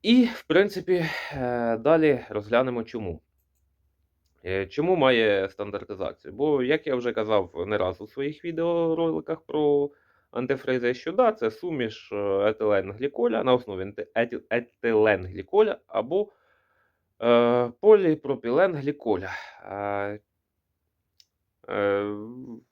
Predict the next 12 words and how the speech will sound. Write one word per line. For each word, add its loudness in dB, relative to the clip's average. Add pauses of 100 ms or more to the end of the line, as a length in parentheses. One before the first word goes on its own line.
(140)
по 0
стандартизації, -2 (1120)
е, -14 (1120)
наскільки -6
я 2
пам'ятаю, -2
тосол -6
зроблений -6
з -8
етиленгліколя, -2
основна -8
маса. -10